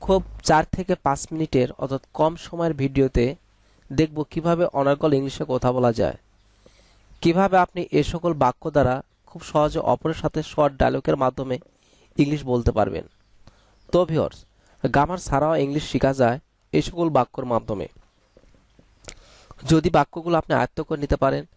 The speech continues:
তাহলে গ্রামার ছাড়াও আপনি কথা বলতে পারবেন খুব অনায়াসে। তো viewers, কথা না বাড়িয়ে চলুন না যাই আজ আমাদের মূল বিষয়ের দিকে। আমার কিছু টাকার প্রয়োজন,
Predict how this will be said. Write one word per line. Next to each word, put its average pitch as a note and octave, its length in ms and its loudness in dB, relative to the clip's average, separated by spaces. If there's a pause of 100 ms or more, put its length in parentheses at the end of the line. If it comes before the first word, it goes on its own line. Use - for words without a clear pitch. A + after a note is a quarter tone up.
(440)
তাহলে D3 240 4
গ্রামার C#3+ 300 0
ছাড়াও D#3 320 0
আপনি - 400 -4
কথা C3 260 -2
বলতে B2 260 -2
পারবেন B2+ 320 -2 (100)
খুব D3+ 200 -10 (120)
অনায়াসে। A#2 580 0 (920)
তো D#3+ 140 4
viewers, D3 360 0 (460)
কথা D#3 260 2
না E3 180 4
বাড়িয়ে D#3 280 -2
চলুন D3 220 -2
না E3 100 0
যাই C#3+ 280 2 (200)
আজ B2+ 240 0
আমাদের C#3+ 280 -6
মূল C3+ 200 -6
বিষয়ের B2+ 280 -2
দিকে। - 300 -8 (1400)
আমার F3 280 2
কিছু - 280 -14
টাকার D#3 400 0
প্রয়োজন, A#2 520 0